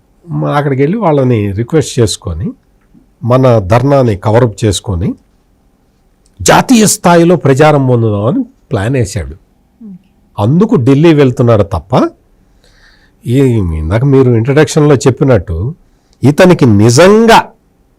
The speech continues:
వినుకొండలో ఒక రౌడీ షీటర్ చేతిలో మరణించిన ఇంకో రౌడీ షీటర్కి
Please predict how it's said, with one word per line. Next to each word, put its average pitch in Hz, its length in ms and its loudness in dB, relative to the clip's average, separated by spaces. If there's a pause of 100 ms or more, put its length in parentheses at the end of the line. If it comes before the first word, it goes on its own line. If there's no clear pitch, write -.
(340)
వినుకొండలో 139 680 2
ఒక 160 400 0
రౌడీ 147 460 2
షీటర్ 170 540 0 (140)
చేతిలో 151 480 2
మరణించిన 147 720 0
ఇంకో 147 460 2
రౌడీ 151 380 2
షీటర్కి 120 720 -4